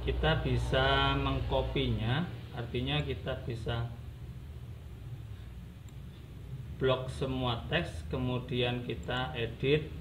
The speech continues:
lalu kita salin. Atau dengan cara yang lain,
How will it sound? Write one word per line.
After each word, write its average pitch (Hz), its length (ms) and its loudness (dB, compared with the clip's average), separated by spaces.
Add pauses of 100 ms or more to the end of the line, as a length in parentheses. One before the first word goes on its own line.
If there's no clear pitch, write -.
(100)
lalu 117 480 -2
kita 117 400 -2 (160)
salin. 107 400 4 (880)
Atau 190 640 4
dengan 131 720 2
cara 123 320 2
yang 113 240 0
lain, 143 480 2